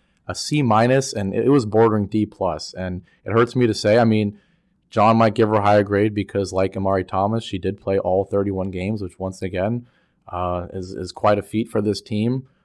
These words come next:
Um, but she averaged nine point five points a game, just over two assists, just over two rebounds,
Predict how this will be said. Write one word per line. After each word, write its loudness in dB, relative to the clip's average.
Um, -2
but -6
she -2
averaged 2
nine 0
point -6
five 0
points -8
a -12
game, -4
just -10
over -4
two -8
assists, -6
just -10
over -6
two -14
rebounds, -2